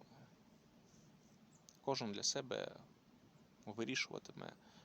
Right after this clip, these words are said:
в який спосіб йому, е, виконувати ту чи іншу операцію і чи виконувати взагалі.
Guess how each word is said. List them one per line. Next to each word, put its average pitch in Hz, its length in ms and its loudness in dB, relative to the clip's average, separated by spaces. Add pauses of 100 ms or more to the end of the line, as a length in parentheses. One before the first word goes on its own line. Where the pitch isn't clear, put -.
(120)
в 107 60 -2
який 104 200 2
спосіб - 500 0
йому, 110 540 -2 (640)
е, - 40 -4
виконувати 104 920 0 (120)
ту 110 120 0
чи 110 140 2
іншу 107 220 -2
операцію 117 600 2
і 123 40 -2
чи 110 200 4
виконувати 104 760 -4 (320)
взагалі. 101 560 -4